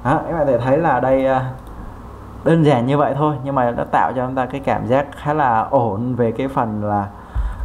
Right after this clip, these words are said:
à, shadow. Tức là phần cô dâu đó.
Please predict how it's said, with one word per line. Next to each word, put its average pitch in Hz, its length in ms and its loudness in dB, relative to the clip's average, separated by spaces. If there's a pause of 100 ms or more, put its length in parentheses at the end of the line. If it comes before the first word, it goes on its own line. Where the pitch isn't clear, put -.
à, 98 560 0
shadow. 123 360 0 (2250)
Tức 127 80 4
là 120 60 2
phần 104 240 -2
cô 113 80 2
dâu 110 200 4
đó. 113 100 2